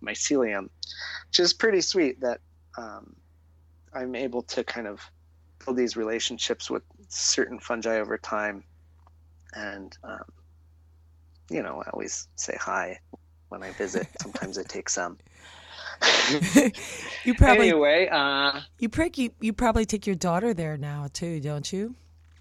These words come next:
Speaker 1: I do, and I asked her the same question.
Speaker 2: <laughs>
Speaker 1: She was only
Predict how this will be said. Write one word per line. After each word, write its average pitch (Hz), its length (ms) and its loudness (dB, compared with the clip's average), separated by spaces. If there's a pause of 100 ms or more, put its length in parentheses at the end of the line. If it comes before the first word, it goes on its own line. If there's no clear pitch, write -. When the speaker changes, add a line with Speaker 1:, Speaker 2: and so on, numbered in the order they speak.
(1200)
Speaker 1:
I 175 100 6
do, 208 280 4
and 180 100 2
I 175 60 6
asked 180 240 4
her 196 60 -2
the 180 120 -4
same 165 360 -6
question. 160 640 -8
Speaker 2:
<laughs> 294 60 6 (640)
Speaker 1:
She - 140 0
was 165 240 0
only 151 720 -4